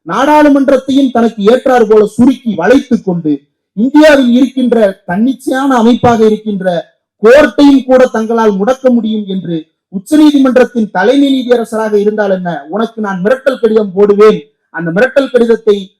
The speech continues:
நான் தான் போட்டேன்" என்று மோடி ஆகிய நானே அதை கோட் ட்வீட் செய்து காட்டி கொடுப்பேன்,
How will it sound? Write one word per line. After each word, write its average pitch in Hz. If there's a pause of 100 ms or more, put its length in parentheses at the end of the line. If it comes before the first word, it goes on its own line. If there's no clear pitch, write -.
(120)
நான் 226
தான் 277
போட்டேன்" 254
என்று 190 (220)
மோடி 285
ஆகிய 240
நானே 240
அதை 247
கோட் 285
ட்வீட் 285
செய்து 269
காட்டி 240
கொடுப்பேன், 208